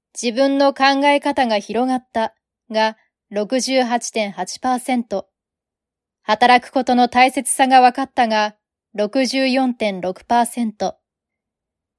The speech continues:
社会で必要とされる能力や知識が分かったが五十八点二パーセントという答えだった。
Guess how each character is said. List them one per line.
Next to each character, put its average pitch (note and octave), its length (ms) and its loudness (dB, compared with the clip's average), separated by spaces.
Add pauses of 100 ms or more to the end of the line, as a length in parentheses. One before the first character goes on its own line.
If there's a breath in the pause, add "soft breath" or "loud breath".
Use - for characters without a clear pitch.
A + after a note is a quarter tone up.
(140)
社 C4+ 240 2
会 C4+ 240 2
で A3+ 120 0
必 - 280 -6
要 B3+ 180 4
と B3 140 -2
さ B3 160 -2
れ A#3 100 -2
る A#3+ 120 2
能 B3+ 200 2
力 C4 240 -2
や G#3+ 300 0 (260)
知 E4+ 180 -2
識 D#4+ 220 -4
が C#4+ 160 2
分 A#3+ 160 2
か B3+ 80 -2
っ B3 100 -8
た A#3 120 0
が G#3 280 -2 (360)
五 G#3+ 160 -2
十 B3+ 260 0
八 A#3+ 300 -6
点 G#3 240 -2
二 F#3+ 100 -8
パ C#4 200 0
ー - 20 -2
セ D4 200 -4
ン C#4 60 -6
ト C4+ 140 -4
と A#3+ 100 0
い A3+ 140 0
う G#3+ 80 0
答 A3 320 0
え G#3+ 40 2
だ G3+ 100 0
っ G3 120 -12
た。 F#3 220 -8